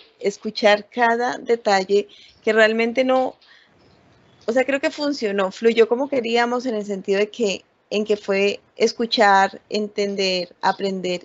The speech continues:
y ese era el gran objetivo de todo. Les agradezco montones, montones a todos por tomarse el tiempo, por tomarse este par,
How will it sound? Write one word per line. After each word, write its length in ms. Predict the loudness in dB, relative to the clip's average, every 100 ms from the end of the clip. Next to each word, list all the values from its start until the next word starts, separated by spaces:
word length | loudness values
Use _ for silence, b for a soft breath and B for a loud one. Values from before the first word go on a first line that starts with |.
| -6
y 200 | 2 2
ese 220 | 2 -4
era 100 | -4
el 80 | -4
gran 200 | -4 -6
objetivo 460 | -8 -10 -6 -4
de 80 | -4
todo. 340 | 0 0 0 -6 B B B B B -2
Les 480 | 2 6 6 4 -2 0
agradezco 720 | 2 4 2 2 -2 -4 -2
montones, 800 | 0 -2 -2 -4 -2 -4 -6 -6
montones 720 | -4 -2 -2 -2 -2 -4 -6
a 60 |
todos 420 | -2 2 4 2
por 180 | 0 -8
tomarse 360 | -2 -2 -2 -6
el 120 | -4
tiempo, 480 | 2 4 4 2 0
por 160 | 0
tomarse 380 | -2 -4 -4 -4
este 180 | -4 -2
par, 220 | 2 0